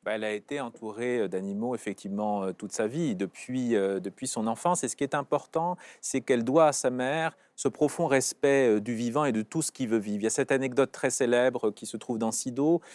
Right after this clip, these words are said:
Euh, Sido donc collectionnait les plantes, souvent des pla-, les plantes rares. Et puis un jour, elle a laissé dans deux godets d'argile uniquement de la terre meuble. Et elle a oublié d'indiquer par une petite fiche en bois ce que chaque pot contient.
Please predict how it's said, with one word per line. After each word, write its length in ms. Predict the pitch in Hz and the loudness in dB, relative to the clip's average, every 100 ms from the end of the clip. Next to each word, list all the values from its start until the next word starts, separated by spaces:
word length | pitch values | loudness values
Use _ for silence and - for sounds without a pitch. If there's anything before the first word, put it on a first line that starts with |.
| - - | -20 -4
Euh, 120 | 110 | -2
Sido 380 | 107 - 127 143 | -2 -6 0 2
donc 180 | 120 113 | 2 2
collectionnait 540 | 143 131 - 131 123 | 2 2 2 0 2
les 100 | 113 | 0
plantes, 340 | 110 135 131 139 | 0 0 0 0
souvent 220 | 110 110 | -4 -2
des 80 | 110 | -2
pla-, 220 | - 110 - | 0 0 0
les 140 | 107 | -6
plantes 260 | 101 123 120 | -6 -6 -6
rares. 420 | - 151 165 160 - - | 2 4 4 2 -6 -12
Et 100 | 123 | -6
puis 240 | 117 - 160 | -6 0 2
un 160 | 143 | 4
jour, 300 | 131 123 160 | 2 2 4
elle 100 | 139 | 6
a 60 | 123 | 6
laissé 340 | 123 - 156 | 4 2 0
dans 140 | 143 123 | 2 2
deux 160 | 120 | 2
godets 260 | 131 123 131 | 4 4 6
d'argile 360 | 117 120 147 143 | 4 2 -2 -2
uniquement 400 | 135 127 143 135 | -2 -2 0 2
de 40 | |
la 100 | 117 | 2
terre 260 | - 131 131 | 2 0 0
meuble. 400 | 120 135 156 120 | 2 4 4 4
Et 60 | |
elle 100 | 117 | 6
a 80 | 123 | 4
oublié 260 | 127 139 143 | 2 2 0
d'indiquer 400 | 127 123 131 151 | 0 -2 -4 -2
par 160 | 120 | 0
une 100 | 113 | 0
petite 360 | 117 135 143 - | -2 -4 -6 -6
fiche 240 | 147 - | -6 -2
en 80 | 123 | -2
bois 260 | 120 131 147 | 4 4 4
ce 80 | |
que 100 | - | 0
chaque 260 | 117 - 123 | -4 -2 -4
pot 180 | - 131 | -2 -4
contient. 500 | 123 113 - 101 | -4 -8 -6 -10